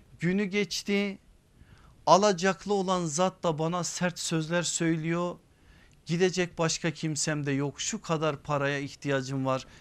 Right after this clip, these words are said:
Ver de borcumu ödeyeyim." Hazreti Ali hemen içeriye giriyor. Ne var ne yoksa artık o meseleyi karşılayacak kadar parayı, miktarı denkleştirip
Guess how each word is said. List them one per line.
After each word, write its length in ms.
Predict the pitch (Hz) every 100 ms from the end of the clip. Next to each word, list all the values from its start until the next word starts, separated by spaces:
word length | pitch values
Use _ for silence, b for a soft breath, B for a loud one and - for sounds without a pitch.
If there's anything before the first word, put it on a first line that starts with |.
| B
Ver 280 | 147 180 147
de 140 | 147 135
borcumu 420 | 131 113 123 120
ödeyeyim." 500 | 107 - 107 - - _ - - - - - B B B B B
Hazreti 420 | - 135 123 139 135
Ali 220 | 135 139
hemen 240 | 156 143
içeriye 420 | 131 - 139 139
giriyor. 560 | 127 120 110 113 117 123 - - - B B 170
Ne 200 | 185 147
var 240 | 127 127
ne 60 | 147
yoksa 400 | 135 113 - 117
artık 600 | 113 - - 156 - - _ - - -
o 160 | 180
meseleyi 640 | 160 143 135 139 127 127
karşılayacak 920 | 120 - 147 - 156 156 151 147 175 -
kadar 360 | 143 135 127 B B B
parayı, 460 | - 160 151 139 131
miktarı 720 | 139 156 - 143 139 165 143
denkleştirip 720 | 160 156 143 139 - 147 170